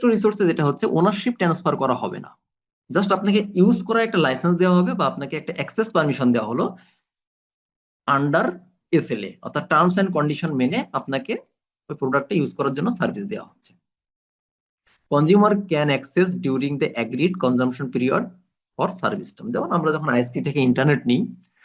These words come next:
তারা তো সবকিছু আমাদেরকে প্রোভাইড করে না, তারা আমাদেরকে ইন্টারনেট নেটওয়ার্কটা কানেক্টিভিটিটা প্রোভাইড করে এবং মান্থলি একটা পেমেন্ট বেসিসে, অর্থাৎ আমাদের সাথে তাদের একটা কন্ট্রাক্ট হয় যে আমরা এক মাসের জন্য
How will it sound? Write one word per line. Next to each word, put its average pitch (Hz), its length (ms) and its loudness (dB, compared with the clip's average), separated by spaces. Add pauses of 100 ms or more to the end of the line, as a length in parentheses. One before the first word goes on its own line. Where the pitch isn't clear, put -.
(140)
তারা 147 140 0
তো 190 120 -4
সবকিছু 165 400 -4
আমাদেরকে 143 400 2
প্রোভাইড 123 420 0
করে 104 160 -8
না, 104 140 -8
তারা 131 160 2
আমাদেরকে 135 340 -2
ইন্টারনেট 127 480 -2
নেটওয়ার্কটা 147 460 0
কানেক্টিভিটিটা 131 560 -2
প্রোভাইড 110 400 -2
করে - 260 -14 (240)
এবং 147 260 2
মান্থলি 135 400 0
একটা 170 200 -4
পেমেন্ট 143 320 2
বেসিসে, 107 400 -8 (360)
অর্থাৎ 123 360 -4
আমাদের 123 300 2
সাথে 131 220 -4
তাদের 127 240 2
একটা 131 180 -4
কন্ট্রাক্ট 131 400 0
হয় 165 160 2 (420)
যে 117 140 -2
আমরা 120 200 2
এক 127 320 -6
মাসের - 880 -4
জন্য 160 460 -2